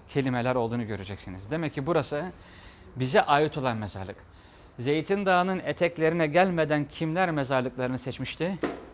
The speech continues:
Yahudiler "Bizim mezarlığımız var." diyordu. Aşağı doğru indiğimizde kimlerin mezarlıkları vardı? Tam Mescid-i Aksa'nın dibinde, Kudüs'ün çevresini kapalayan,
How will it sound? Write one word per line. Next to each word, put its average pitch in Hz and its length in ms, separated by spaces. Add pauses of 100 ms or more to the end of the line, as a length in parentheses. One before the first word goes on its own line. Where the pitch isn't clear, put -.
(800)
Yahudiler 117 560
"Bizim 123 200
mezarlığımız 131 600
var." 101 220
diyordu. 92 360 (440)
Aşağı 175 400
doğru 190 160
indiğimizde 170 340
kimlerin 156 400
mezarlıkları 123 520
vardı? 123 380 (1400)
Tam 196 200
Mescid-i 156 520
Aksa'nın 156 480
dibinde, 143 500
Kudüs'ün 160 420
çevresini 147 520
kapalayan, 143 640